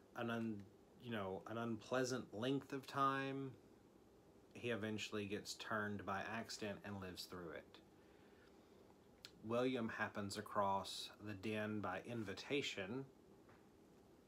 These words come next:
because they were keeping kids there to feed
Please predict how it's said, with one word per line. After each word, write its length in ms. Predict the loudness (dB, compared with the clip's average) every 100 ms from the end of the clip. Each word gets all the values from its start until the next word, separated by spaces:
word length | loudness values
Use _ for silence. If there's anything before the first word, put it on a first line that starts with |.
| -20 -20 -16 -6
because 280 | -4 -2 0
they 140 | 2
were 160 | 2 0
keeping 520 | -4 -4 -2 -2 -2 -6 -12 -10
kids 400 | -2 -2 -2 -8 -6 0
there 460 | 0 0 -2 -2 -4 -18 -20 -20 -20 -20 -20 -20 -20 -20 -20 -20 -20 -20 -6
to 140 | -2
feed 360 | -2 0 -2